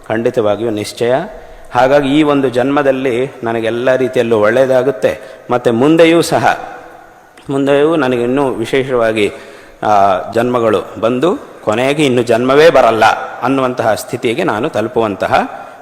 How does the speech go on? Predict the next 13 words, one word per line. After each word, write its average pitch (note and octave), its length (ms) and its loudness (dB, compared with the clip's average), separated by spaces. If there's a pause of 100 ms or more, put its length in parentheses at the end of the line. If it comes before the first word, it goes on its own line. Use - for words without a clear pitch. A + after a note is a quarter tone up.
ಪರಿಪೂರ್ಣವಾದಂತಹ A#2+ 1080 0
ಒಂದು F#2+ 280 0
ಸಾಧ್ಯತೆ A2 640 -2
ಇದರಿಂದ G#2 360 -4
ನನಗೆ A2 300 -4
ಉಂಟಾಗಿದೆ F#2 760 -2 (640)
ಅಂತ D3 220 2
ಆ A2+ 280 4
ಮಗು G#2 380 0
ಆವಾಗ G2 360 0
ಹೇಳ್ತು D#2+ 680 -6 (640)
ಅಂತ B2 200 0 (400)
ಅದು A#2+ 220 4